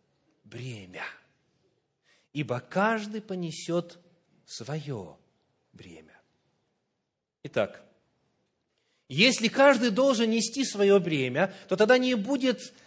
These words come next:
такого понятия, как бремена друг друга, правда? Каждый несет свое бремя, и тогда не нужно никому помогать.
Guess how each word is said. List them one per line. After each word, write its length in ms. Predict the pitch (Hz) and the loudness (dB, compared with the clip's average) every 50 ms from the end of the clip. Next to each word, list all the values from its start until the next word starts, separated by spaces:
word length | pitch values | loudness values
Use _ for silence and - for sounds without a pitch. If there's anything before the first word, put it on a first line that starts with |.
| _ _ - | _ _ -4
такого 260 | 202 185 240 233 220 | -2 4 6 6 6
понятия, 320 | 202 208 214 240 240 233 | 6 6 4 4 2 2
как 160 | - 220 196 165 | 0 0 0 2
бремена 420 | 190 202 220 220 226 226 226 226 | 2 2 4 4 4 4 4 2
друг 300 | 196 175 226 254 226 240 | 2 2 -2 -2 -4 -4
друга, 380 | 233 294 277 254 185 127 123 - | -4 -2 -2 -2 -2 -2 -4 -2
правда? 440 | 196 240 269 254 180 127 107 - - _ _ _ _ _ _ _ _ _ _ _ _ _ _ _ | 0 0 0 0 -2 -6 -8 -10 -14 _ _ _ _ _ _ _ _ _ _ _ _ _ _ _
Каждый 340 | - 202 226 233 226 233 | 2 4 4 4 4 2
несет 340 | 214 220 226 - 233 226 226 | 0 0 0 2 2 0 0
свое 440 | - - 202 185 180 175 175 180 208 | -2 -2 2 4 6 6 8 6 6
бремя, 480 | 196 196 202 214 240 254 262 262 254 - - - - | 6 4 2 0 2 2 2 0 0 -2 -6 -10 -4
и 80 | 180 190 | -2 0
тогда 240 | 190 208 190 233 226 | 2 4 4 4 4
не 80 | 233 | 4
нужно 220 | 233 262 240 262 269 | 2 0 0 0 0
никому 320 | 262 - 254 262 277 277 | 2 4 4 6 6 4
помогать. 800 | 220 240 240 254 269 269 240 262 254 208 - - - - - - | 2 0 0 0 0 2 4 6 6 4 4 0 -6 -12 -14 -16